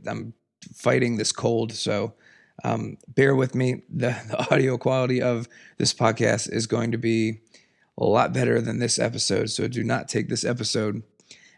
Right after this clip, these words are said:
as the standard for the audio quality. Again, will be better on episode two, I promise.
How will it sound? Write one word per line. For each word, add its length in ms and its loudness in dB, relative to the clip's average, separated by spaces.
as 300 2
the 120 0
standard 640 0
for 440 -2
the 100 -6
audio 300 0
quality. 480 -2
Again, 360 -6
will 240 4
be 120 2
better 400 2
on 140 2
episode 360 2
two, 240 2
I 80 0
promise. 600 -8